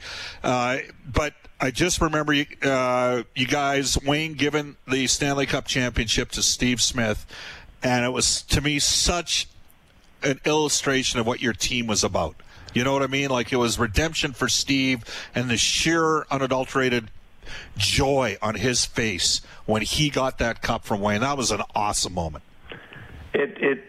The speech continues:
Speaker 2: uh, it's one of the, uh, one of the great moments for sure. And, you know, to be honest, there, there hadn't been much discussion about it, um, because, um,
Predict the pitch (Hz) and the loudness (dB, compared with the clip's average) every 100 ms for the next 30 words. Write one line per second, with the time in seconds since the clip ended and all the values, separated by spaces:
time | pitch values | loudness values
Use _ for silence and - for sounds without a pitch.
0 | - 135 131 - 139 120 - 131 123 151 | 0 2 2 0 0 0 -2 0 4 4
1 | 147 139 135 127 123 123 117 113 110 - | 2 2 2 2 4 4 4 2 0 -6
2 | - - - - 143 135 120 120 123 120 | -18 -20 -10 0 2 4 2 2 2 2
3 | 113 110 107 - 104 - 131 113 101 - | 2 2 0 0 0 2 2 2 0 -4
4 | - - - - - - - 139 127 120 | -14 -20 -20 -20 -20 -20 -4 0 2 2
5 | 120 - - - - 170 160 143 135 139 | 0 -4 -10 -16 0 2 4 2 4 4
6 | 165 190 113 - - - - - - - | 4 2 0 -2 -14 -16 -20 -20 -20 -2
7 | - - - - 143 151 202 226 220 185 | 2 2 0 -2 0 0 0 0 0 0
8 | 165 123 127 139 - - 120 117 - 120 | 2 2 2 0 -6 -4 -2 -2 0 -2
9 | 120 143 110 101 120 170 208 - - - | 0 0 0 2 2 2 0 -6 -18 -18
10 | - - - - 113 117 117 113 101 - | -20 -20 -12 -2 2 2 2 2 -2 -6
11 | - - - - 123 131 - 143 135 123 | -20 -20 -20 -8 -2 -2 0 2 2 0
12 | - 147 135 127 120 117 | 0 2 4 4 2 2